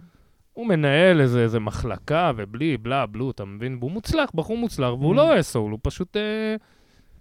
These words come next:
Speaker 1: ש-, כזה חרוץ, הוא בחור חרוץ, יענו.
Speaker 2: אבל אתה יכול להסתדר איתו, או שאתם שונים מדי
Speaker 1: אני מסתדר
Speaker 2: כבר?
Speaker 1: איתו טוב מאוד.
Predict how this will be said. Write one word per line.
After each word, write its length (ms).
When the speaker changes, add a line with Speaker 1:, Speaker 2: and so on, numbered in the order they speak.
Speaker 1:
ש-, 200
כזה 160
חרוץ, 460
הוא 80
בחור 300
חרוץ, 460
יענו. 280
Speaker 2:
אבל 160
אתה 140
יכול 240
להסתדר 500
איתו, 260
או 60
שאתם 540
שונים 160
מדי 100
Speaker 1:
אני 100
מסתדר 140
Speaker 2:
כבר? 80
Speaker 1:
איתו 540
טוב 180
מאוד. 420